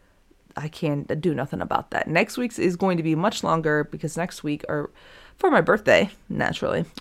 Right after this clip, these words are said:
we're going to talk about my favorite serial killer, which is weird to say,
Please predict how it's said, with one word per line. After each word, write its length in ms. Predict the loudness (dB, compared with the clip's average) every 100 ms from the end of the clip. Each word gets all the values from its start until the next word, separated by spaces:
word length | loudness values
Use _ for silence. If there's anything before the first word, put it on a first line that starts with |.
| -6
we're 200 | -2 0
going 200 | 0 0
to 80 | -2
talk 220 | -6 -4
about 160 | -4
my 160 | -2 -4
favorite 400 | -2 -2 -2 -6
serial 360 | -6 -4 -4 -4
killer, 380 | -4 -2 -2 0
which 200 | 0 0
is 160 | -4
weird 180 | -2 -2
to 60 | -2
say, 340 | -4 -4 -4